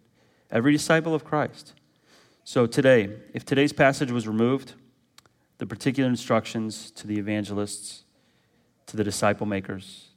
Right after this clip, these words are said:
to the missionaries, that's what would be lost. That's why we know that this is the main point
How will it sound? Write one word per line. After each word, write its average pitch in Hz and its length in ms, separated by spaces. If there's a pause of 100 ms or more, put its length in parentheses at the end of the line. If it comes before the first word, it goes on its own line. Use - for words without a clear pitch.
to - 100
the 104 60
missionaries, 92 760
that's 104 400
what 113 140
would 101 160
be 90 100
lost. - 600
That's 98 260
why 98 80
we 98 140
know 95 180
that - 160
this - 180
is 95 80
the 92 80
main 87 220
point 85 360